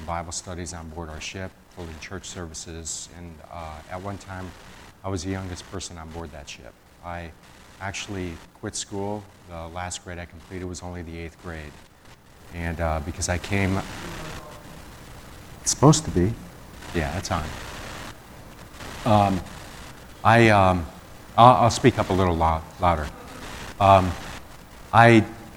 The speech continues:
grew up in a family that wasn't very well supportive, and so I decided I was gonna quit school and join the Navy. And so I was the youngest kid in boot camp and on board ship. Uh, it was during that experience, though, that I arrived in Japan for the first time, uh,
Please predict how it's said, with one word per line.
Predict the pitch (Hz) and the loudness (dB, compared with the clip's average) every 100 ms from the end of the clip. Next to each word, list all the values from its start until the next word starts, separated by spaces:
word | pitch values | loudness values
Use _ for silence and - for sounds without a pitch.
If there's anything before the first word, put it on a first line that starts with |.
| - | -2
grew | 110 127 | 10 12
up | 123 | 12
in | 113 | 8
a | |
family | 101 110 107 107 | 2 4 6 8
that | 95 90 | 6 6
wasn't | 98 95 101 95 - - - | 2 0 -2 -8 -14 -18 -4
very | 95 95 | 2 4
well | 87 92 | 6 4
supportive, | - - - 92 98 - - - - - - - - | 2 -4 0 2 2 -4 -14 -18 -20 -20 -20 -16 -6
and | 85 85 | -2 0
so | - 104 | 8 8
I | |
decided | 95 95 107 95 95 | 8 6 6 6 6
I | 90 | 4
was | 90 | 2
gonna | - 85 | 0 -4
quit | 78 101 | -2 0
school | - 104 95 | 0 2 2
and | 90 | 2
join | 87 85 | 0 -2
the | 80 | -2
Navy. | 82 82 80 80 - - | -2 -2 -4 -8 -16 -14
And | 82 78 | -4 0
so | 95 | 4
I | 85 | 4
was | 87 82 | 4 4
the | 90 | 4
youngest | 90 90 - | 2 2 -2
kid | - 87 | -2 -4
in | 85 | -2
boot | 85 - | -4 -4
camp | 90 85 80 | -4 -4 -6
and | |
on | 80 | -6
board | 80 80 | -4 -2
ship. | - 92 80 - - - - - - - - | 0 0 0 -4 -18 -20 -20 -20 -20 -18 -8
Uh, | 82 78 78 78 | -2 0 -2 -2
it | 92 | 0
was | 92 90 82 - 98 | 4 4 2 -2 -4
during | 92 101 110 | 4 6 6
that | 101 87 85 | 6 4 2
experience, | 90 - - 113 104 90 - | 0 0 6 8 8 4 2
though, | 85 85 | 0 0
that | 85 | 0
I | 82 80 - | -2 -4 0
arrived | 92 95 95 | 6 8 8
in | 95 | 4
Japan | 87 - 92 92 | -2 -4 -2 -2
for | - | -4
the | - | -8
first | - 92 - | -2 0 0
time, | 87 87 95 92 - - - - - - - 78 | 0 0 -2 -6 -12 -18 -18 -16 -14 -14 -10 -4
uh, | 76 73 | -2 -2